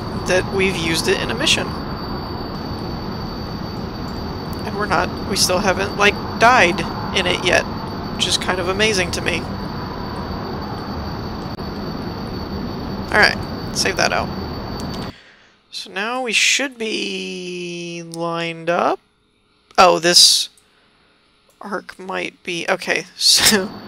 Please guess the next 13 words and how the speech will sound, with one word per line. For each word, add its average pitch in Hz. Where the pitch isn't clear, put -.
I -
don't 220
know 220
why 214
this 208
is 180
here 165
in 170
the 165
fashion 170
that 156
it's -
here 160